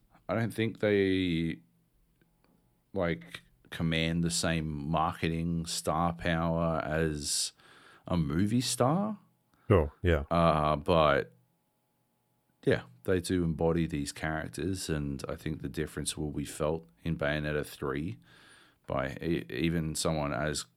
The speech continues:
Speaker 1: excellent at a job as Hale.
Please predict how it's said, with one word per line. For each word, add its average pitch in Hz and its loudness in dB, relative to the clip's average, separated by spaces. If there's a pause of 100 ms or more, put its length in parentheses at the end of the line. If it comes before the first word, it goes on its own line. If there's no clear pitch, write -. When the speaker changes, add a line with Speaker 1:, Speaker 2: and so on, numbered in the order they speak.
(420)
Speaker 1:
excellent - -6 (1160)
at 82 -2
a 71 -4
job 73 -2
as 76 -4
Hale. 71 -2